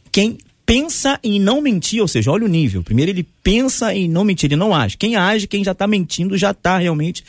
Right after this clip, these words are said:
bem atrapalhado. Ele já está num nível maior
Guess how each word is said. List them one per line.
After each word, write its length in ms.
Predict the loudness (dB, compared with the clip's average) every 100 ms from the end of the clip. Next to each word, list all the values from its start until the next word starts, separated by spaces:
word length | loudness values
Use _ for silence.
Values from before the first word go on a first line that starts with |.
| -20 -20 -4
bem 240 | 0 2
atrapalhado. 720 | 0 0 0 2 2 0 -4 -10 _ _ -6 0
Ele 260 | 0 2
já 120 | 0 0
está 240 | -2 -2
num 140 | 0
nível 320 | 0 0 0 0
maior 580 | 2 2 2 0 -2